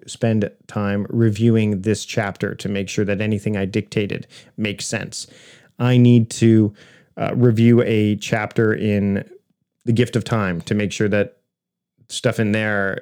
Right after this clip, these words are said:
that needs to be in this book is in this book. I need to, uh, sit down and write five hundred words for this section." Having very, uh, small steps and small, uh,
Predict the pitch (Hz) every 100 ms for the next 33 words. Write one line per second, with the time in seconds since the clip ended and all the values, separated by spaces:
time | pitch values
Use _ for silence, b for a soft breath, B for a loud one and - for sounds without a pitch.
0 | - 107 107 120 120 113 - 104 101 98
1 | 90 - 101 - - - _ 110 104 107
2 | 98 - - - - B B B B 117
3 | 120 123 113 - 113 110 101 - b b
4 | b b - - - - - - - -
5 | _ 113 110 - - 131 - 120 113 110
6 | 110 104 - 113 107 107 104 - - _
7 | - 120 110 110 - - - 107 107 110
8 | 104 98 101 98 90 - - - 98 98
9 | - - 95 - 92 - - b b b
10 | b b _ _ _ _ _ _ - -
11 | 131 160 147 120 123 110 123 120 123 117
12 | 117 - 85 85 - - _ _ _ _
13 | _ - - - 117 113 113 113 - -
14 | 104 - - - 101 - 117 110 107 104
15 | - 87 90